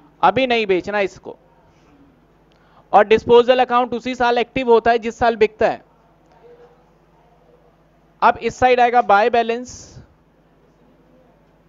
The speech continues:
सीडी, Sorry बीडी, और वन टू फ़ाइव डबल zero।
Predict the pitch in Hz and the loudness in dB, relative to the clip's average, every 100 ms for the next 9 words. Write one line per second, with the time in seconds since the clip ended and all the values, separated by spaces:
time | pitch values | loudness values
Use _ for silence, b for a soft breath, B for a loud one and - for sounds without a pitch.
0 | _ _ _ _ _ _ _ _ _ _ | _ _ _ _ _ _ _ _ _ _
1 | _ _ _ _ _ _ _ - 240 220 | _ _ _ _ _ _ _ -10 -6 -4
2 | 185 - _ _ _ _ _ - 220 196 | -4 -6 _ _ _ _ _ -2 0 0
3 | 202 220 196 - _ _ _ _ _ _ | -2 -2 -4 -6 _ _ _ _ _ _
4 | _ - - _ _ - _ _ _ 202 | _ -20 -20 _ _ -20 _ _ _ _
5 | 196 _ _ _ _ _ _ _ _ _ | _ _ _ _ _ _ _ _ _ _
6 | _ _ _ - 185 214 233 233 190 202 | _ _ _ -2 4 6 6 4 2 0
7 | 233 240 254 247 220 220 220 214 202 180 | 0 0 -4 -4 -2 -2 -2 -2 -4 -4
8 | 143 | -6